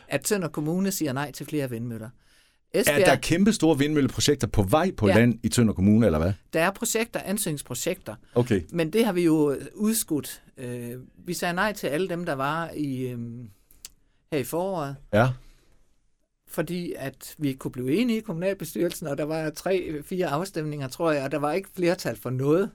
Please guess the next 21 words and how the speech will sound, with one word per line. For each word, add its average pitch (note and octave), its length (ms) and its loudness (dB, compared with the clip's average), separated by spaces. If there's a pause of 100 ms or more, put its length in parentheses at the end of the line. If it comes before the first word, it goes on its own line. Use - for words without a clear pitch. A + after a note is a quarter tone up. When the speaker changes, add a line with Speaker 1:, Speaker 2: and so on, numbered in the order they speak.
Speaker 1:
som G#2 120 4
Speaker 2:
Nej. D3 140 6
Speaker 1:
helst. C3 320 -2
Og D3 160 -4
vi B3 100 2
havde, D#3+ 220 2
Speaker 2:
Så D3+ 120 8
uenige E3 420 6
er B2+ 40 6
I C3 40 4
Speaker 1:
vi A#2 40 4
Speaker 2:
simpelthen. A#3 260 8 (100)
Speaker 1:
havde F3+ 120 -2
hens-, A3 280 -6
altså C3 480 -6
indstillet, D3 680 -4 (140)
øh, B2+ 180 -10
fra - 180 -6
konservative, D3+ 800 -4
at, C#3+ 280 -10 (640)
øhm, C3 520 -8